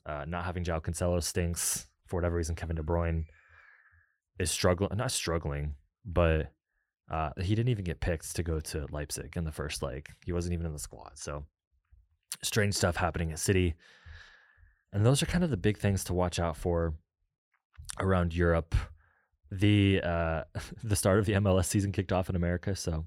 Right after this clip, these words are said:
there you go. There's that. And probably the, the most entertaining match of the weekend, just from a neutral's perspective, is we have Liverpool against United on Sunday.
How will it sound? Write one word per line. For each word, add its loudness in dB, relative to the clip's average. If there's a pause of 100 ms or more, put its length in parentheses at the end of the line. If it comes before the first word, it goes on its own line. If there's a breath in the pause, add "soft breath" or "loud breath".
(120)
there 2
you 2
go. 0 (240 soft breath)
There's -6
that. -4 (1500 loud breath)
And 6
probably 4
the, 4
the 4
most 2
entertaining 2
match 0
of -2
the 0
weekend, -2
just -10
from -2
a 0
neutral's -2
perspective, -8
is -6
we -2
have -2
Liverpool -2
against -4
United -6
on -6
Sunday. -4